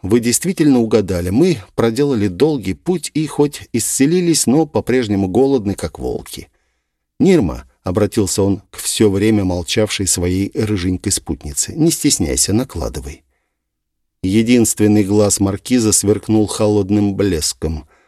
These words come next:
Олег, словно не заметив этого, принялся накладывать себе в тарелку свиные ребрышки с тушеной капустой из большого серебряного блюда. "Где-то я ошибся",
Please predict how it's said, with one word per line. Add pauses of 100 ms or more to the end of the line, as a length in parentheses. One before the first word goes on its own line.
(320)
Олег,
словно
не
заметив
этого,
принялся
накладывать
себе
в
тарелку
свиные
ребрышки
с
тушеной
капустой
из
большого
серебряного
блюда. (1200)
"Где-то
я (200)
ошибся",